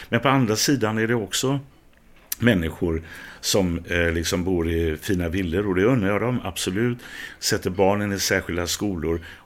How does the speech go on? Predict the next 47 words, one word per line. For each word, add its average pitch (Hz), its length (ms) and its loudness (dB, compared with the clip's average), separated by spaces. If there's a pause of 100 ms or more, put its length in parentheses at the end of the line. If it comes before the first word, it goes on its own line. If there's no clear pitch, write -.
och 113 100 -2
så 101 180 4
trollar 110 380 2
de 139 120 0
bort 110 300 -6
skatten, - 540 -2
så - 100 0
de 107 140 2
säger 131 260 4 (140)
också - 400 0
upp - 220 0
samhällskontrakten. - 920 -6 (380)
Det 127 100 0
fanns 104 520 0
en 156 100 2
tid - 360 -2 (280)
där 127 100 6
jag 95 180 4
växte 82 320 -4
upp 82 240 -6
där 98 160 -2
det 107 80 0
var 127 440 -2 (300)
liksom 90 580 -2
en... 90 320 -2
en, 87 760 -4
ett, 90 400 -8 (500)
man, 95 340 -4
man 104 120 -8
tog 101 240 -4
varandra 90 280 -2
i 90 40 -4
hand 87 220 -2
och 80 60 -4
säger: 87 200 -2
"Okej, 113 320 -2
ni 131 460 -2
får - 120 -6
tjäna 120 220 -4
pengar, 85 340 -4
ni 107 100 -4
får - 140 -8
vara 120 120 -2
rika 120 320 -6
och - 60 -8
så - 100 -8
här. - 120 -6